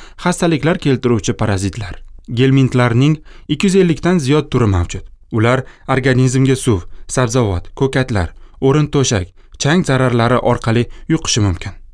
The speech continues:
Odam xom narsa, chala pishgan go'sht, baliq, qisqichbaqa iste'mol qilganda ham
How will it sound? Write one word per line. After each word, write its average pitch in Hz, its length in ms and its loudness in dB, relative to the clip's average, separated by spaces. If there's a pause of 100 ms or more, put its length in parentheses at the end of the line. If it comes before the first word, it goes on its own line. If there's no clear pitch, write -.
(120)
Odam 120 380 0
xom 135 200 2
narsa, 113 340 0 (400)
chala 165 300 2
pishgan 143 340 0
go'sht, 90 300 -4 (320)
baliq, 120 280 2
qisqichbaqa 120 600 -2 (340)
iste'mol 135 460 0
qilganda 135 540 2
ham 131 160 2